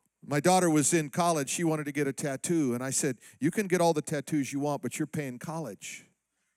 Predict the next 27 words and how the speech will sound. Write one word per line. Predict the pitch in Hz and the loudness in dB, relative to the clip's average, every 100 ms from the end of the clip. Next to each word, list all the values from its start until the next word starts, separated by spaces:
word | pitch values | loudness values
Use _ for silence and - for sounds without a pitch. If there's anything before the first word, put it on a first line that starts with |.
| _ _ _ _ _ _ _ _ _ _ _ | _ _ _ _ _ _ _ _ _ _ _
She | - 214 | 0 2
didn't | 226 | 4
get | 190 | 4
any | 202 | 4
tattoos | - 185 175 - 214 180 165 | 2 2 2 2 2 2 2
until | 147 170 | 0 0
the | 139 | 0
day | 160 156 | 0 0
she | - | -2
graduated. | 131 165 170 151 139 123 117 | -2 -2 0 0 0 0 -2
Then | 170 | -4
she | - 160 | -4 -4
started. | - 180 165 139 101 - _ _ _ _ _ _ _ _ _ _ _ _ _ _ _ _ _ - - | -2 2 2 2 -4 -10 _ _ _ _ _ _ _ _ _ _ _ _ _ _ _ _ _ -20 -2
That's | 185 185 | 2 6
okay. | 269 262 269 262 220 101 - _ _ _ _ _ _ _ _ - - | 6 6 4 6 4 2 -10 _ _ _ _ _ _ _ _ -20 -4
You | 208 | 4
see, | - 285 | 6 6
what, | 226 233 214 - | 6 6 4 2
what | 226 | 6
I | 240 | 6
was | 240 247 | 4 4
able | 254 220 | 4 4
to | 175 | 4
do | 208 262 233 185 165 - - | 2 4 6 6 4 -6 -2
in | 233 247 | 2 4
that | 226 180 | 2 0
m-, | 170 | -8